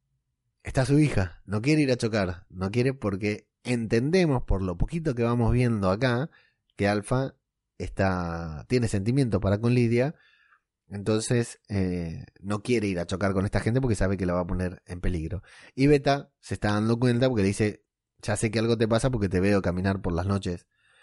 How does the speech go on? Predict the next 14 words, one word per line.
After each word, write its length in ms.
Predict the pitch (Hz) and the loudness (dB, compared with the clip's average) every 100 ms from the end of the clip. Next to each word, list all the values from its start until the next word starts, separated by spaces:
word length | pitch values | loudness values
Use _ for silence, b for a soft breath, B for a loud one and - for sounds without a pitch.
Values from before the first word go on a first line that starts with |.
| b b b | b b b
eh, 320 | 104 85 80 85 | -6 -4 -4 -2
deambular 480 | 87 92 98 107 | 0 2 4 2
por 120 | 92 90 | 2 2
las 120 | 95 | 4
noches", 340 | 101 104 110 | 2 2 -2
y 20 | 95 | -2
Alfa 200 | 95 98 | -2 -4
dice, 180 | 95 | -4
"Bueno, 160 | 101 98 | -4 -4
estoy 180 | 92 110 | -2 0
acá 280 | 101 113 113 | 2 0 0
como 200 | 87 90 | -2 -2
estuve 280 | - 110 | 2 2
siempre". 520 | 113 143 131 131 139 | 2 0 0 0 -2